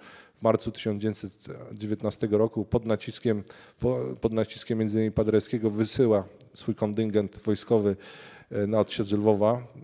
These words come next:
E, kilkakrotne, e, wizyty korpusów poznańskich doprowadzają nie tylko do odblokowania Lwowa, ale również do, do, do wyparcia, e, Ukraińców z tych terenów.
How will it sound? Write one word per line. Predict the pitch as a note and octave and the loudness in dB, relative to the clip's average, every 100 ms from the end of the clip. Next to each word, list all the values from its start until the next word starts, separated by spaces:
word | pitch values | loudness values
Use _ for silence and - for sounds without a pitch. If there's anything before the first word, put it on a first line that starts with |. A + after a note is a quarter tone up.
| A#2+ G#2+ G#2 G2+ | -14 -10 -10 -8
E, | G2 | -10
kilkakrotne, | - A2 - A2 G2+ - A#2 A2+ A2+ G#2 G2 - - - - _ | -4 -4 0 0 0 -2 0 0 0 -2 -2 -6 -20 -20 -20 _
e, | - G#2 | -4 -4
wizyty | F#2+ A2 A#2 - A2 | -4 -2 -2 -2 2
korpusów | G#2 - A#2 A2 - | 0 0 -2 -4 -6
poznańskich | - A2 G#2 G#2 - A2 - - G#2 | 2 2 2 -2 -2 -6 -8 -14 -10
doprowadzają | G2 A2 G#2+ A2+ A2 | 0 2 4 4 2
nie | A2 | 2
tylko | A2+ A#2 G#2 | -2 0 2
do | G#2+ | 4
odblokowania | G2 G#2+ G#2+ A2+ A2+ A2 G2+ F#2 - - - A2 | 2 0 0 4 4 6 2 -4 -20 -20 -12 -2
Lwowa, | G#2 G#2+ G2+ G2+ | 2 4 4 4
ale | G2+ G#2 | 4 4
również | G2 G2+ G2 | 0 -2 -2
do, | F#2+ G2 F#2 - - - - | 0 0 0 -12 -20 -20 -4
do, | G#2 G#2 G2 G2 G#2+ | 2 4 4 2 -2
do | G2 G#2 G2+ | 0 2 2
wyparcia, | F#2+ B2 A#2+ G#2+ - G#2 F#2 - - - A2 G2+ G2 F#2+ F#2+ F#2+ F#2+ | 0 2 4 4 4 0 0 -6 -20 -10 -2 0 2 0 0 0 -2
e, | |
Ukraińców | G2+ A2 G#2 G#2 - G2+ - | -2 2 2 2 -4 -8 -8
z | - | -8
tych | - - | -6 0
terenów. | G#2 F#2+ G2+ G#2 | 4 4 4 -2